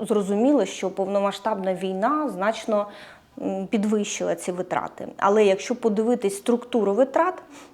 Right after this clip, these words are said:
то з цих п'ятдесяти восьми з половиною відсотків від В В П двадцять два відсотки — це витрати на армію і оборону,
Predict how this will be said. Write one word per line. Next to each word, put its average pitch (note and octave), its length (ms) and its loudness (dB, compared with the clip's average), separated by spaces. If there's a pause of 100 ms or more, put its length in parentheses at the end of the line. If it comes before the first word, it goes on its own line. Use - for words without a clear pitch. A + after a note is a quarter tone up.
то A3+ 160 6
з G3 120 -4
цих F4 300 -2
п'ятдесяти B3+ 600 0
восьми A3 320 0
з D4 60 0
половиною A#3+ 520 4
відсотків G#3+ 720 -2
від A#3 140 0
В A3 160 2
В G#3 140 -2
П F3 320 -4 (500)
двадцять A3 460 4
два F#3+ 220 2
відсотки — F3+ 680 -4
це - 180 2
витрати G3+ 600 0
на F#3 360 0 (440)
армію G3 560 4
і G#3+ 120 2
оборону, G#3+ 600 2